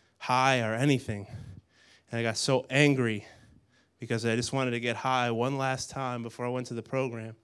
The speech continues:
So I used the rest of everything that I had, and I overdosed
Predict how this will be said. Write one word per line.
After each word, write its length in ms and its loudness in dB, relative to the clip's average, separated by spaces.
So 140 -6
I 20 0
used 200 0
the 100 4
rest 280 10
of 260 -2
everything 400 4
that 120 2
I 100 2
had, 440 -2
and 120 -2
I 60 0
overdosed 720 -2